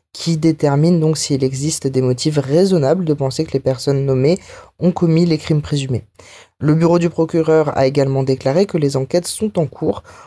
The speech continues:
aussi de futures demandes, tant pour d'autres personnes que pour d'autres crimes présumés, pourraient suivre. Faut savoir que nous, euh, Amnesty International, en deux mille vingt-trois, on a publié un rapport intitulé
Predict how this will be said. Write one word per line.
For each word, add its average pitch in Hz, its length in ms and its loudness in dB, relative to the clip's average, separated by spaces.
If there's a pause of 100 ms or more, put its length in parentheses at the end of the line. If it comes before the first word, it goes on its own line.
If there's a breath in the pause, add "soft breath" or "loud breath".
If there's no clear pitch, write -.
(100)
aussi 139 280 -2
de 147 120 0
futures 190 440 -2
demandes, 160 640 2 (200)
tant 165 180 0
pour 123 380 -4
d'autres 156 340 0
personnes 147 420 0
que 127 120 -8
pour 120 240 -4
d'autres 180 260 -2
crimes 139 220 -2
présumés, 120 500 -2 (100)
pourraient 160 260 0
suivre. - 380 -10 (560 soft breath)
Faut 139 100 -8
savoir 156 220 2
que 180 80 0
nous, 180 340 4
euh, 131 300 4
Amnesty 151 300 0
International, 151 720 0
en 135 180 -2
deux 135 140 0
mille 139 180 2
vingt-trois, 139 400 0
on 147 120 0
a - 60 0
publié 143 360 -2
un 139 160 2
rapport 131 360 -2
intitulé 135 800 0